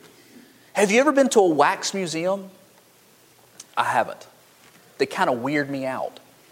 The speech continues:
But, you know, a wax museum, they look lifelike. And they're, they're dressed up nice and pretty. And they might even be posed doing something important. But there's no life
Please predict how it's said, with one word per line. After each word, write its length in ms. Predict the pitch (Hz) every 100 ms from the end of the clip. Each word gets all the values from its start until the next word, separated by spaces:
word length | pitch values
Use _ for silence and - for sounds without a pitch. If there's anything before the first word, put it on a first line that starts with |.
| - - - - _ _ _ - - -
But, 120 | 226
you 80 | 269
know, 160 | 262 214
a 20 |
wax 360 | 220 285 285 240
museum, 360 | 214 202 214
they 120 | 202
look 500 | 190 185 254 294 - - - - - - _ -
lifelike. 840 | 170 214 - - 120 - - - _ _ _ _ _ -
And 160 | 214
they're, 240 | 214 214 208 -
they're 120 | 208
dressed 420 | 196 - 254 - 262
up 140 | 233
nice 340 | 202 220 226
and 160 | 214 185
pretty. 400 | - 277 196 107 - - _ _ _
And 80 | 160
they 80 | 196
might 180 | 220 247
even 160 | 233
be 140 | 220 202
posed 600 | - 262 262 233 185 -
doing 280 | 214 233 190
something 360 | 226 214 202
important. 540 | 180 156 233 240 127 - - - - - - - _ _ -
But 200 | 139 160
there's 180 | 151
no 180 | 151 151
life 760 | 131 127 139 143 - - -